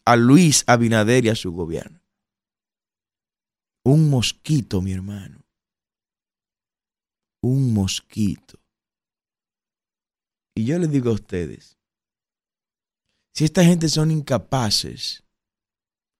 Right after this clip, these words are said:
de controlar los efectos de un mosquito, controlarán el impacto de las bandas haitianas cuando se organicen aquí dentro del país.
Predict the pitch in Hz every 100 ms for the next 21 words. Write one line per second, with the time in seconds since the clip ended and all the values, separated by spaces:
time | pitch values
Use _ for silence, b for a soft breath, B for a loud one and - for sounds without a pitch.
0 | _ _ _ _ _ _ _ 110 113 -
1 | 113 98 110 104 127 143 139 - 117 -
2 | 139 127 101 90 90 107 113 123 147 135
3 | 110 - - 156 143 - - 78 _ _
4 | _ _ _ _ _ _ _ _ _ _
5 | _ _ _ _ _ - 131 - 151 151
6 | 147 170 185 175 160 139 175 170 160 165
7 | 151 131 143 165 170 165 156 147 175 151
8 | 107 82 - - _ _ _ _ _ _
9 | _ _ _ _ - 117 127 117 127 110
10 | b b - 147 135 120 127 175 156 147
11 | 131 - 120 - 151 160 160 143 139 135
12 | 143 131